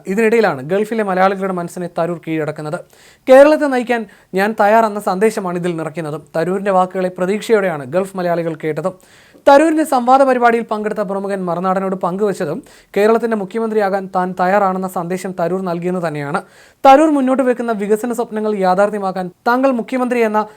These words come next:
അധികാര കസേരയിൽ വേണ്ടതല്ലേ എന്ന ചോദ്യം തരൂരിനോട് ചോദിച്ചവരുണ്ട്. രാഷ്ട്രീയത്തിന്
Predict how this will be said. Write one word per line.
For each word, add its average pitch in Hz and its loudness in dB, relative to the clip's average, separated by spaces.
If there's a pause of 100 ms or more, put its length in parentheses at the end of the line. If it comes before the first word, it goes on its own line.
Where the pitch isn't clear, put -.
(220)
അധികാര 220 4
കസേരയിൽ 208 2
വേണ്ടതല്ലേ 202 0
എന്ന 185 -4
ചോദ്യം 185 -2
തരൂരിനോട് 185 -2
ചോദിച്ചവരുണ്ട്. 180 -4 (460)
രാഷ്ട്രീയത്തിന് 220 0